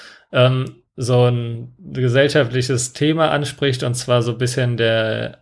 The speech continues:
die Sicht des Westens auf, ähm, ja, Länder wie Brasilien und der Umgang mit den Ländern. Und das wird auf sehr, sehr extreme und gleichzeitig sehr unterhaltsam,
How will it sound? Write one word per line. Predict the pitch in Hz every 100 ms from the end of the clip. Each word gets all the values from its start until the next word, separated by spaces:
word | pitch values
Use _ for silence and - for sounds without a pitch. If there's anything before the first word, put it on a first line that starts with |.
| _
die | 135 113
Sicht | 117 139 -
des | 127 127
Westens | 131 127 - 151 143 - - -
auf, | 123 120 113 - 127
ähm, | 113 110 110 110 _ _ _ _ _ _ _
ja, | 107 104 -
Länder | 127 117 117 117
wie | 113
Brasilien | 110 117 104 127 131 139 143 - _ - - - - - _ -
und | 123 120
der | 120 117
Umgang | 151 165 175 170 170 -
mit | 151
den | 156
Ländern. | 151 156 160 160 160 156 -
Und | 135 123
das | 123
wird | 135
auf | 135 117
sehr, | 107 127 147 139
sehr | 135
extreme | 131 127 - - 131 160 156
und | 139 120
gleichzeitig | 135 127 123 120
sehr | 131
unterhaltsam, | 135 123 104 147 156 - - 139 139 147 147